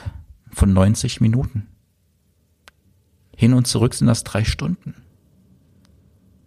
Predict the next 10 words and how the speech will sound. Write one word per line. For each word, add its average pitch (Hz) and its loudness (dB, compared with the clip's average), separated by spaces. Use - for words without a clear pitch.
In - -20
der 104 4
Vergangenheit 143 2
hat 170 0
er 151 2
im 135 2
Homeoffice 131 0
gearbeitet - -4
und - -6
hatte - -6